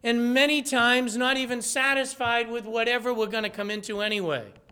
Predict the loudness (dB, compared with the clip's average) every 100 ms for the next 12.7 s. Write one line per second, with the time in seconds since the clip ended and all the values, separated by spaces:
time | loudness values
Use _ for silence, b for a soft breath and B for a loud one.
0 | -20 -20 _ _ _ _ _ _ -20 _
1 | _ _ _ _ _ _ _ _ _ _
2 | _ _ _ _ _ _ _ _ _ _
3 | _ 0 2 4 2 0 0 2 2 -2
4 | -2 0 0 0 -2 -4 B B B -8
5 | -4 0 0 0 0 0 -2 -2 -2 -4
6 | -2 -2 -4 -8 -6 -4 -2 -2 -4 -6
7 | -4 -4 -4 -6 -6 -6 -8 -10 b b
8 | b -6 -4 -4 -6 B B -4 -4 -2
9 | 0 4 4 4 2 0 -8 -6 0 4
10 | 4 2 -2 2 4 4 2 0 -2 -2
11 | 2 2 0 -2 4 4 4 2 -2 -2
12 | -2 -4 -8 -6 -4 -4 -6